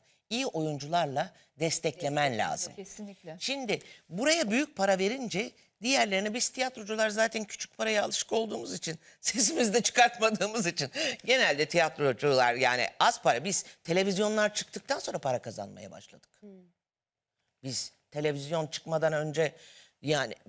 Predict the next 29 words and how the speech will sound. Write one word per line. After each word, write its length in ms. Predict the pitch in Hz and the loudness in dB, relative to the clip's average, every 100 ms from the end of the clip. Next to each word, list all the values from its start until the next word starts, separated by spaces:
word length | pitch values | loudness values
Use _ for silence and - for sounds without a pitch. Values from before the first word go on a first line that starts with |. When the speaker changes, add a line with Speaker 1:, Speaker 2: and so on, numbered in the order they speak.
| 139 170 | -8 2
Speaker 1:
Levent'ten 420 | 165 170 165 170 | 4 4 0 -2
ikimiz 400 | 147 151 185 143 | -2 -2 -2 0
de 80 | 180 | 0
sadece 480 | - 196 180 139 143 | 4 4 4 0 -2
bir 100 | 135 | -2
tiyatrocu, 600 | - 165 175 240 190 - | 0 0 0 -4 -4 0
evimizi 440 | 247 247 185 135 127 | 2 2 2 -2 -2
geçindiririz, 840 | 151 - 156 165 202 247 - - _ - - - - | -2 -2 -4 -2 -4 -4 -6 -10 _ -20 -20 -20 -4
e, 560 | - 170 147 135 123 131 | 2 4 6 6 4 2
kiramızı 540 | - 254 214 196 151 156 | 4 6 6 4 2 4
öderiz, 600 | 151 185 214 277 - - - _ | 4 4 4 2 -2 -6 -18 _
ikimizin 440 | - 226 254 220 214 | -10 -4 0 2 4
altında 540 | 190 180 180 185 185 | 4 2 0 2 4
iyi 360 | 175 - 220 208 | 2 0 0 2
kötü 260 | 202 180 | 0 0
bir 120 | 143 139 | 0 0
araba, 440 | 139 147 156 254 - - | 2 4 4 2 0 -2
öyle. 200 | - 254 - | 2 2 2
Ama 180 | 110 110 | -2 0
ne 140 | 139 | 2
zaman 320 | 208 277 294 226 | 2 4 2 0
ki 100 | 202 | 0
televizyonda 640 | 160 147 127 113 123 110 | 2 2 0 -4 -4 -4
iş 200 | 123 - | -4 -2
yapmaya 360 | 214 208 220 214 | -2 0 -2 0
başladık, 400 | 208 214 226 - - - | -2 -4 -8 -8 -18 -6
özel 280 | 131 120 180 | -2 0 0
televizyonlar 680 | 233 233 220 180 165 139 117 | 2 0 0 -2 -4 -2 -4
açıldı, 420 | - 147 151 | -4 -6 -8